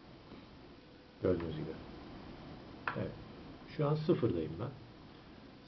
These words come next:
Sıfırda uçağımın stabilize yapmasını istiyorum. Bir nolu konuma aldım. Bir nolu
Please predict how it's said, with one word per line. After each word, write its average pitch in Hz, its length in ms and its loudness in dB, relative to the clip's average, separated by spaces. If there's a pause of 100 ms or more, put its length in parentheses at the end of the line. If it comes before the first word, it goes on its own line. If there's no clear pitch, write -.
Sıfırda 151 480 12 (840)
uçağımın 123 500 12 (1200)
stabilize 117 460 12
yapmasını 82 420 4
istiyorum. 80 460 4 (1500)
Bir 120 160 12
nolu 113 220 12
konuma 85 360 4
aldım. 82 280 6 (1160)
Bir 143 160 8
nolu 113 260 12